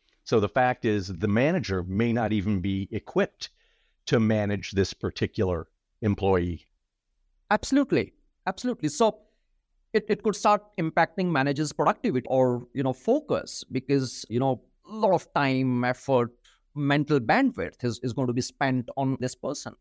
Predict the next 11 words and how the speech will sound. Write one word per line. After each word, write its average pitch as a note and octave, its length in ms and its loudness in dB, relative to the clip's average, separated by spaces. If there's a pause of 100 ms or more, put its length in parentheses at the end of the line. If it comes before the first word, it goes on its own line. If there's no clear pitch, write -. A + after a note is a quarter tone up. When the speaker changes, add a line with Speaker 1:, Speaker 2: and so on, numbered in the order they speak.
(720)
Speaker 2:
We G3 80 0
didn't C4 220 4
touch D#3+ 180 4
upon E3+ 200 0
another C3+ 200 2
thing, C4 260 0
which D3 160 -2
is, D#3+ 320 0
uh, E3 360 4 (100)
uh, D#3+ 140 -4
clients. F3+ 640 -2